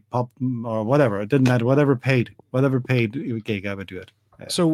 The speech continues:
Speaker 2: w-, was it on the French horn, and what kind of paid gigs
Speaker 1: Oh, God,
Speaker 2: did you
Speaker 1: no,
Speaker 2: get?
Speaker 1: no, no, there's,
Speaker 2: Uh, I was gonna
Speaker 1: there's
Speaker 2: say,
Speaker 1: no,
Speaker 2: I, I've never heard of a
Speaker 1: there's no,
Speaker 2: French horn player
Speaker 1: no,
Speaker 2: who,
Speaker 1: no, no, no.
Speaker 2: who didn't
Speaker 1: No,
Speaker 2: make a living
Speaker 1: piano,
Speaker 2: from the
Speaker 1: piano
Speaker 2: orchestra.
Speaker 1: or bass. I used to play piano or bass, whatever.
Speaker 2: Okay.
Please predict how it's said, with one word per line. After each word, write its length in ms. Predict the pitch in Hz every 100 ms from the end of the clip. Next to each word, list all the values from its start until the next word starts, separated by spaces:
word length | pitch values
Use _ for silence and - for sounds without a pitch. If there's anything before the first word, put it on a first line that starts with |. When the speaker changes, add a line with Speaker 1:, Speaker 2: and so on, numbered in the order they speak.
| 156
Speaker 2:
w-, 480 | 185 196 151 170 208
was 260 | 165 143
it 60 | 170
on 100 | 170
the 100 | 165
French 280 | 175 180 -
horn, 240 | 175 202
and 100 | 156
what 140 | 165 -
kind 160 | 165
of 80 | 147
paid 260 | 165 156 131
gigs 260 | 156 147
Speaker 1:
Oh, 20 | -
God, 140 | 170 135
Speaker 2:
did 20 |
you 60 |
Speaker 1:
no, 100 | 165 165
Speaker 2:
get? 60 | - 202
Speaker 1:
no, 100 | 175
no, 140 | 208
there's, 140 | 190
Speaker 2:
Uh, 40 | 196
I 40 |
was 100 | 190
gonna 140 | 220 190
Speaker 1:
there's 100 | 196
Speaker 2:
say, 220 | 226 160
Speaker 1:
no, 60 | 170
Speaker 2:
I, 160 | 196 180
I've 80 |
never 220 | 185 220 196
heard 160 | 214
of 60 | 190
a 40 |
Speaker 1:
there's 140 | 160 165
no, 60 |
Speaker 2:
French 220 | 202 180
horn 460 | 180 185 175 156 151 127 _
player 260 | - 180 175
Speaker 1:
no, 260 | 135 135 135
Speaker 2:
who, 80 |
Speaker 1:
no, 180 | 127 131
no, 160 | 123 123
no. 140 | 123
Speaker 2:
who 60 | 120
didn't 340 | 185 165 156
Speaker 1:
No, 220 | 160 151 185
Speaker 2:
make 180 | 185 170
a 40 |
living 240 | 165 156
Speaker 1:
piano, 220 | 165 165 156
Speaker 2:
from 80 | 147 139
the 40 |
Speaker 1:
piano 220 | 165 165
Speaker 2:
orchestra. 240 | 156 147 135
Speaker 1:
or 60 |
bass. 340 | 123 127 113 -
I 80 | 127
used 120 | 127
to 60 |
play 140 | - 120
piano 260 | 117 104 95
or 40 |
bass, 440 | 90 90 - - -
whatever. 280 | 98 90 190
Speaker 2:
Okay. 220 | 180